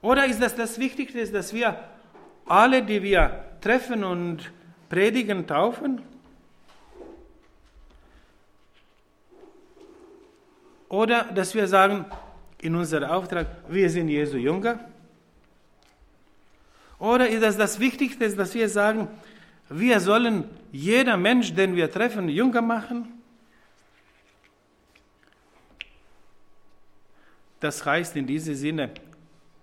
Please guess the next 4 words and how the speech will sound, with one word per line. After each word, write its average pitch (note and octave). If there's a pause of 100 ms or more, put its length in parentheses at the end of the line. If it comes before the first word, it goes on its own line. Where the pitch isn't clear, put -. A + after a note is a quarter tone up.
(680)
wir D3
sollen B2 (1800)
Bibelstunde F3+
geben, D#3+